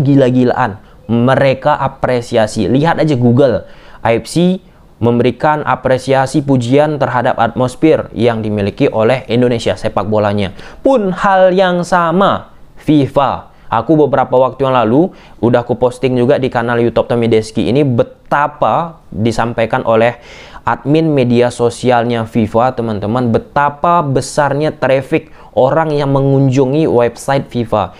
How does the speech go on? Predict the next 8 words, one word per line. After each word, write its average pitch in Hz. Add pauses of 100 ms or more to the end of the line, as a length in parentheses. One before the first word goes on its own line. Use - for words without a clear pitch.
(160)
Itu 165
menjadi 143
salah 131
satu 139
negara 135
paling 135
banyak, 135
ya, 98